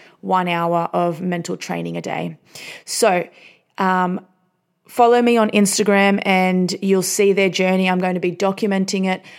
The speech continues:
I'm going to be, um, interviewing them and tracking the process so you can actually see the difference that it makes when you have a mental skills ritual each day. Um, and if you wanna have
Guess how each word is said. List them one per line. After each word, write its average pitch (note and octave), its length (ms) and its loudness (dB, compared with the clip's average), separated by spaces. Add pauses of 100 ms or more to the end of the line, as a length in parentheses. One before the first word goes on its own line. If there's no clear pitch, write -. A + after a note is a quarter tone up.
(160)
I'm G3+ 140 -4
going F#3 200 -4
to F3+ 100 -6
be, F3+ 420 -2
um, F3 460 -8 (140)
interviewing G3+ 600 0
them F#3+ 220 -2
and F3+ 240 -4
tracking A#3+ 420 -2
the G#3+ 80 -2
process F#3+ 560 -2
so G#3 80 -2
you G3+ 140 -2
can G#3+ 160 -4
actually G#3+ 320 -6
see F#3+ 460 -2 (260)
the G3 80 2
difference G#3+ 640 -2
that G3 180 0
it G3 60 -6
makes F#3 380 -2
when F#3 140 -2
you F3+ 80 -2
have A#3 500 2 (460)
a G3 240 0 (200)
mental G3+ 580 0
skills F#3 600 -2
ritual F3+ 680 -4 (160)
each G3 320 -2 (180)
day. E3+ 400 -2 (440)
Um, G3 200 -4
and G3 140 -2
if F#3+ 120 -6
you G3 80 0
wanna G#3 160 -2
have F3+ 580 -6